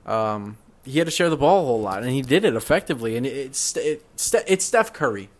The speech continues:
Everybody knows what happens. Everybody knows what's gonna happen when he steps on the court.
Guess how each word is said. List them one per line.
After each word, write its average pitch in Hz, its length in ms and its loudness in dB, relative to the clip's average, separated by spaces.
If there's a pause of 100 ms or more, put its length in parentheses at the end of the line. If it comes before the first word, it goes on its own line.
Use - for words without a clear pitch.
Everybody 208 380 4
knows 165 320 -2
what 139 140 0
happens. 120 340 -4
Everybody 175 260 0
knows 151 240 2
what's 110 160 -8
gonna 127 320 0
happen 110 400 -4
when 117 100 -6
he 117 60 -4
steps 120 280 -4
on 120 80 -6
the 117 60 -6
court. 147 300 -4